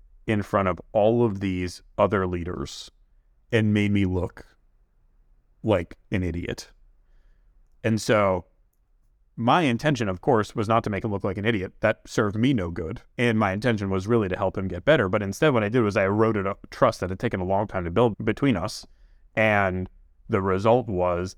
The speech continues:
that we had a very hard time working together for quite a while, and, and it required a lot of investment on my part just to get us back to a point where I could even help him be successful. So that is my story of how, despite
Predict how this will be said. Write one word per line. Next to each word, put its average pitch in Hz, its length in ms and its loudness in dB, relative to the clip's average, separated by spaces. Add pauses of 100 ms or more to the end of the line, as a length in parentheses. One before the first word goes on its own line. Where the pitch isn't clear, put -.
(120)
that 104 160 -4
we 107 100 2
had 101 80 2
a 90 40 0
very 92 240 0
hard 110 160 0
time 117 160 0
working 117 240 0
together 92 260 -2
for 90 120 -6
quite 95 200 0
a 90 40 -2
while, 90 240 0
and, 87 220 -4
and 92 140 -2
it 95 40 -4
required 98 380 2
a 92 60 2
lot 87 400 2
of 101 140 -2
investment 95 420 0
on 92 80 0
my 95 140 0
part 98 240 -6
just 123 240 -4
to 127 60 -4
get 113 200 4
us 107 120 0
back 101 260 0
to 104 80 -2
a 95 80 -2
point 113 260 0
where 107 160 0
I 104 100 2
could 113 180 -2
even 92 200 -4
help - 320 -4
him 85 300 -6 (640)
be 90 160 0
successful. - 720 -8 (300)
So 101 340 2
that 110 220 4
is 113 140 0
my 101 240 2
story 101 520 -2
of 90 320 -2
how, 87 520 0 (400)
despite 98 640 0